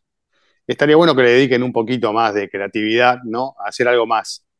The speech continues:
más atractivo, más interesante. Es la, la categoría del mundo, dedicarle un poquito más a que el auto quede más, más llamativo, más lindo, eh, que sea algo diferente. Creo que puede llegar a marcar la diferencia, más allá de todo lo que tiene adentro,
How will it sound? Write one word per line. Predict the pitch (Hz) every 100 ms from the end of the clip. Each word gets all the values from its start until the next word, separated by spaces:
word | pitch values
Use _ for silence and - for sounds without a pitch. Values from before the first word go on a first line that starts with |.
| _
más | 135
atractivo, | 131 120 117 135 123 120
más | 123 -
interesante. | 113 113 110 127 117 107 117 117 123
Es | 117 - _ _ -
la, | 123 127 143
la | 135 170 160 -
categoría | 127 131 120 135 131 127 131 _
del | 113 127
mundo, | 143 139 135 139 143 _ _ _ -
dedicarle | 131 123 147 135
un |
poquito | 127 120 139 131
más | 135 139 - - _ _ _ _ -
a | 117
que | 117
el | 123
auto | 131 127
quede | 110 131 120
más, | 120 117 - - _ _ -
más | 135 135
llamativo, | 113 110 131 123 117
más | 117 113
lindo, | 131 120 113 110 104 104 101
eh, | 107 104
que | 110 107
sea | 131
algo | 135 127
diferente. | 113 - 110 135 120 113 107
Creo | 127 123
que | 117
puede | 135 123
llegar | - 123
a | 117
marcar | 107 113 123
la | 110
diferencia, | 107 131 123 120
más | 135 127 139
allá | 127
de |
todo | - 131
lo | 117
que | 113
tiene | 131 123
adentro, | 123 131 131 131